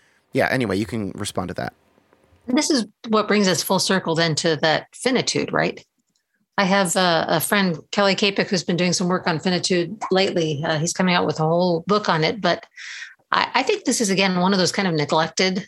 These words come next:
Speaker 2: topics in Christianity, right? And what I find interesting is that we tend to kind of lump finitude and sin together. Like, we just think about them. They tend to come up kind of in pairs. And I think we tend to think that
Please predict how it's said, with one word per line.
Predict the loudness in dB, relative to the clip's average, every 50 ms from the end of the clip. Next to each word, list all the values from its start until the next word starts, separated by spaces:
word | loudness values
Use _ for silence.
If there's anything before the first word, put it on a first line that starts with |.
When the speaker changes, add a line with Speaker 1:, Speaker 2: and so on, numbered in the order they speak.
| -12 _ -2
Speaker 2:
topics | 0 0 2 2 0 -2 0 -2 -6 -6 -4 -2
in | 0 0 2
Christianity, | 2 0 0 2 0 0 2 2 2 2 0 0 -2 -4 -8 _ _
right? | 0 0 0 0 -2 -6 -14 _ -20 -20 -20 -20 -20 -20 -20 _ _ -2
And | 2 2 2 2 2
what | 0 -2 0 2 2 2 2
I | 2 0
find | -2 -2 0 2
interesting | 2 2 2 0 -2 0 0 0 0 0
is | 0 -2 0 0
that | 2 2 0 0 0
we | 0 0 0 0
tend | 0 -2 -2 -2 -2
to | -4 -2
kind | 2 2 2
of | 4
lump | 4 2 2 2 0 -2 -4
finitude | -8 -12 -4 -2 0 2 2 2 0 0 0 2 2 2 2
and | 0 0 0
sin | -2 -2 -2 0 0 2 0 0 -2 -4
together. | -4 -4 -2 0 2 2 2 2 2 0 0 -4 -8 -12 _ _ _ _ -20 -20 -20 -20 _ _
Like, | -2 0 0
we | 0
just | 0 0 0 0 0
think | 0 0 2 2
about | 2 2 2 0 0 0
them. | 0 2 2 2 2 2
They | 0 0 0
tend | 0 0 -2 -2 -2
to | -2
come | -4 -4 -2 0 2
up | 2 2 0 -2 -8 -18 -20 _ _ -4
kind | -2 -2 0
of | 0 0
in | 0 -2
pairs. | -2 0 0 2 2 2 2 2 0 0 -2 -6 -10 -14 -16 -14 -14 -14 -14 -16 -16 -2 0
And | 2 2
I | 2 2
think | 0 -2 0 0
we | 0
tend | 2 2 2 2 2
to | 2
think | 0 0 0 0 0
that | -2 -4 -4